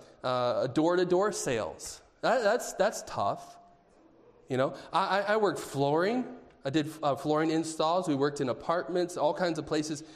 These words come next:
doing flooring, uh, remodeling jobs. I worked a driving job.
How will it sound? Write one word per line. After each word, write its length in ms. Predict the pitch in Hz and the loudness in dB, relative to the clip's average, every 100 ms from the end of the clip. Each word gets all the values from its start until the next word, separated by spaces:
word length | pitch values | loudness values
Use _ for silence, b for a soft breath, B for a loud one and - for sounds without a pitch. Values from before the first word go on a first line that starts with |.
| B B | B B
doing 240 | 143 160 143 | 2 2 2
flooring, 480 | - 156 156 147 147 B B | -2 0 2 0 -4 B B
uh, 240 | 151 143 139 | 0 2 0
remodeling 720 | 139 143 135 143 160 165 147 | 2 2 2 2 2 2 0
jobs. 720 | 151 143 147 156 147 - - - _ b b b | 0 0 2 -2 -4 -12 -16 -20 _ b b b
I 100 | 139 | 2
worked 240 | 160 165 | 2 2
a 80 | 147 | -2
driving 600 | 113 127 135 151 151 151 | 0 0 2 2 2 2
job. 560 | 143 139 143 151 165 | 2 0 0 -2 -4